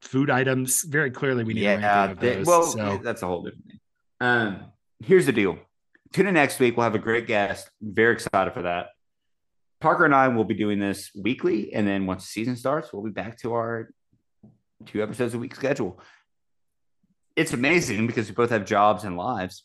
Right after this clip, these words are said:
Speaker 2: but we're doing this anyway, and we are very excited to be back. So, Parker Fleming. This has
Speaker 1: We
Speaker 2: been
Speaker 1: gotta figure out a
Speaker 2: Purple Theory
Speaker 1: sign off.
Speaker 2: Podcast.
Speaker 1: I don't, I don't know what to do with the sign
Speaker 2: Well,
Speaker 1: off,
Speaker 2: no, we're
Speaker 1: but
Speaker 2: doing
Speaker 1: we'll
Speaker 2: it anyway.
Speaker 1: figure it
Speaker 2: This has been
Speaker 1: out.
Speaker 2: Pur-, this has been Purple Theory Podcast.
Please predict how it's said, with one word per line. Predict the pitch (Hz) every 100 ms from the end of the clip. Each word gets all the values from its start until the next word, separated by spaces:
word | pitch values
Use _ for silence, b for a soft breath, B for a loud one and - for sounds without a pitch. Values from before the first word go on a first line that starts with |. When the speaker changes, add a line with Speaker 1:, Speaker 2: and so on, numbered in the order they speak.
| -
Speaker 2:
but | 101 - _ _ -
we're | 104
doing | 131 170
this | 175 -
anyway, | 110 92 - - -
and | 110 110 104 127
we | 135 151
are | 113
very | 143 123
excited | - 107
to | 98
be |
back. | 87 82 - - _ _ -
So, | - 170 131 - - -
Parker | 156 160
Fleming. | 143 147 110 104 _ _ _ _ _ _ _ _ _ _ _ _ _ _ _ _ _ _ _ _
This | 101
has |
Speaker 1:
We | 123
Speaker 2:
been | 160
Speaker 1:
gotta | 147
figure | 147 147
out |
a | 123
Speaker 2:
Purple | -
Theory | 120
Speaker 1:
sign | 117
off. | 95 92
Speaker 2:
Podcast. | 101
Speaker 1:
I |
don't, | 104 104
I | 113
don't | 107
know | 104
what | 104
to |
do | 95 101
with | 95
the | 101
sign | 101
Speaker 2:
Well, | - -
Speaker 1:
off, |
Speaker 2:
no, | 196 180
we're | 170
Speaker 1:
but | 196
Speaker 2:
doing |
Speaker 1:
we'll |
Speaker 2:
it | 214
anyway. | 196 147
Speaker 1:
figure |
it |
Speaker 2:
This | 95
has | -
been | 165
Speaker 1:
out. | 160
Speaker 2:
Pur-, | -
this | 269
has | 196
been | 180 156
Purple | 170 170
Theory | 180
Podcast. | 175 175 175 - 120